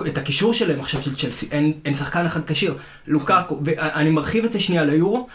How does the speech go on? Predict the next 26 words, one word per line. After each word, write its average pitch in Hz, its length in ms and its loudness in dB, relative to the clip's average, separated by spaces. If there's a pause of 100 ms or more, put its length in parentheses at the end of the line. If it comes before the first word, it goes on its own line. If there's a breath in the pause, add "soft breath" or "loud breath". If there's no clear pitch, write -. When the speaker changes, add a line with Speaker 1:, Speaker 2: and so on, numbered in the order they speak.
(140)
Speaker 1:
לכל 156 320 2
הקבוצות 214 320 -4
שהגיעו 170 720 0
לרבע 175 360 2 (120)
ומעלה. 147 260 0 (320 loud breath)
קח 165 240 0
את 147 100 2
בלגיה, 143 380 2
את, 135 120 -6
אה, 135 220 2
דה 143 60 2
בריינה 180 360 0
ואת 151 180 0
לוקאקו, 156 460 -4 (240 loud breath)
את, 147 160 -2
אה, 147 80 4 (100)
ק-, 160 60 -8
אה, 143 220 0
קסטניה 190 420 0
מלסטר, 156 440 0
שהוא - 200 0
נראה 160 240 4
זוועה, 139 280 -2 (280 loud breath)
קח 170 220 0
את, 175 200 -2
אה, 175 40 4